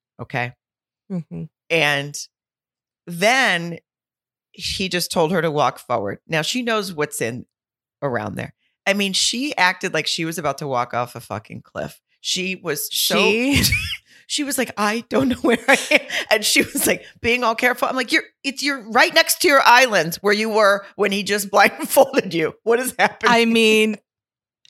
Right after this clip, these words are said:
Speaker 2: she exactly, she acted like she was transported poolside and she was afraid to take another step.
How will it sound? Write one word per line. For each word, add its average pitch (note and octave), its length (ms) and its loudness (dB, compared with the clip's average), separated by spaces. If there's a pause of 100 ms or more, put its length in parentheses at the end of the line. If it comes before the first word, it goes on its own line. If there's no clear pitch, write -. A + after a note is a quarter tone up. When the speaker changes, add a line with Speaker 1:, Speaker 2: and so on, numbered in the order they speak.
(140)
Speaker 2:
she A#3+ 500 0
exactly, G3+ 1040 2
she A3 300 0
acted G3 320 0
like G3 160 0
she - 120 0
was F#3+ 140 0
transported F3+ 1120 -2
poolside E3 1040 -2 (180)
and F#3 200 0
she A3 240 2
was F3+ 180 -2
afraid F#3+ 600 0
to B3 100 -4
take G3 340 -2
another G#3+ 340 0
step. F3 460 -2